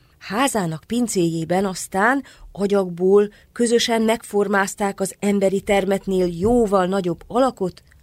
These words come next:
a gólemet. Amikor elkészültek vele, a rabbi odafordult egyik tanítványához. „Te olyan vagy, mint a tűz”, szólt hozzá, „kerüld meg hétszer a gólemet,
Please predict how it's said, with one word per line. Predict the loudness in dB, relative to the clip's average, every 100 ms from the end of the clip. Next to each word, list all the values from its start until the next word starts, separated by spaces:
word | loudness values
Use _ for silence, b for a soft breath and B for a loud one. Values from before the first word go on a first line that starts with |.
| b _
a | -2
gólemet. | 0 2 2 2 -2 -4 -6 -10 -20 _ b b b b
Amikor | -8 -6 -4 -4 -4
elkészültek | -2 -2 -2 -6 -6 -6 -6 -8 -12
vele, | -10 -8 -8 -10 b b b b b
a | -8
rabbi | -2 0 0 -2
odafordult | 0 2 0 -2 -6 -4 -4 -4 -6
egyik | -10 -10 -10
tanítványához. | -6 -6 -6 -10 -10 -8 -8 -10 -12 -14 _ _ _ _ _ _
„Te | -4 0
olyan | 2 4 2 0
vagy, | -2 0
mint | -2 -2 -4
a | -6
tűz”, | -4 -2 -2 -6 -12 -16 _ _
szólt | -14 -10 -10
hozzá, | -10 -10 -8 -10 -12 b
„kerüld | 0 2 4 2 2
meg | -2
hétszer | -4 -2 0 -2 -6 -4
a | -4
gólemet, | -2 0 2 2 0 -4